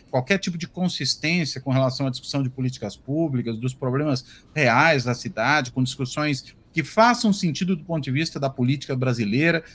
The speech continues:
Enfim, é um discurso deslocado, extremista, mas, ao mesmo tempo, é, deslocado mesmo, né? Não é só extremista, é um discurso extremista que, às vezes, envereda aí por um nonsense completo,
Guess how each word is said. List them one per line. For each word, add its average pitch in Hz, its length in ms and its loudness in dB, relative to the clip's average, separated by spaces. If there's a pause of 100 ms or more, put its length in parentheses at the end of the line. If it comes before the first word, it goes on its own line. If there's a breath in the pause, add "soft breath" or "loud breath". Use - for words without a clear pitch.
(160 loud breath)
Enfim, 185 240 0
é - 100 0
um 214 60 4
discurso 202 420 0
deslocado, 180 760 4
extremista, 175 720 4
mas, 147 180 0
ao 151 80 2
mesmo 151 300 0
tempo, 135 560 0 (240 soft breath)
é, 139 300 4
deslocado 226 760 4
mesmo, 175 340 2
né? 147 140 0
Não 156 160 0
é 185 60 4
só 208 340 4
extremista, 165 800 2 (240 loud breath)
é - 20 -2
um 147 60 0
discurso 196 420 -2
extremista 151 640 0
que, 139 140 -4
às 131 100 0
vezes, 151 360 0
envereda 139 720 4
aí 147 200 0 (280)
por 151 120 -2
um 156 160 0
nonsense 160 800 4
completo, 139 760 0